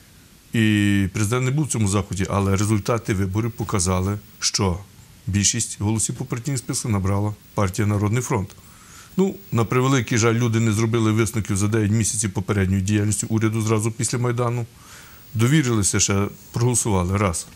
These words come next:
Тому коаліція, щоб була, і прийняти якесь рішення більшістю голосів, е, на превеликий жаль, «Блок Петра Порошенка» не мав. Ми доповнили потім за рахунок мажоритарників. Мажоритарники — це вже виходці від людей,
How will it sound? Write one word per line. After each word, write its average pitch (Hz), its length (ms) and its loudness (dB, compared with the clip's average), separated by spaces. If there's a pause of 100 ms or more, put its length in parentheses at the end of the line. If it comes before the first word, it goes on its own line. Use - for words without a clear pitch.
(120)
Тому 147 220 0
коаліція, 120 480 0
щоб 110 160 -2
була, 120 440 -2 (1040)
і 110 100 2
прийняти 117 480 0
якесь 104 320 0
рішення 110 320 0
більшістю 104 440 0
голосів, 110 440 0 (360)
е, - 20 0
на 98 180 2
превеликий 113 440 -2
жаль, 113 240 2
«Блок 104 380 -4
Петра 107 240 -6
Порошенка» 98 640 -2 (180)
не 107 140 4
мав. 92 220 2 (920)
Ми 123 140 0
доповнили 120 520 2
потім 127 380 -2
за 104 120 0
рахунок 107 420 0
мажоритарників. 104 960 0 (340)
Мажоритарники — 110 720 0
це 113 160 0
вже 107 160 0
виходці 110 420 -2
від 98 200 0
людей, 117 360 2